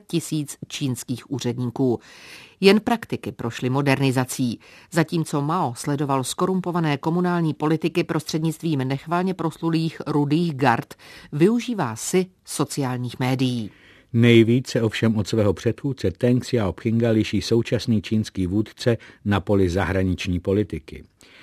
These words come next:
Speaker 2: Zavrhl totiž doktrínu, podle které se Peking ve světě držel co nejvíc zpátky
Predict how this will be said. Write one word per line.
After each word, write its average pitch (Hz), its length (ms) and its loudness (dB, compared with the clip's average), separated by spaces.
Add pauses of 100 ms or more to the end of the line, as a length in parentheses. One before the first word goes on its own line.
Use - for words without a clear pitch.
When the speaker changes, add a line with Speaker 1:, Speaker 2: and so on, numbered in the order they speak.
(280)
Speaker 2:
Zavrhl 143 380 6
totiž 127 360 0
doktrínu, 101 520 0
podle 110 280 -2
které 131 280 -2
se 107 160 -2
Peking 113 440 -2
ve 110 100 0
světě 135 360 0
držel 107 360 2
co 160 180 -2
nejvíc 131 380 0
zpátky 117 580 0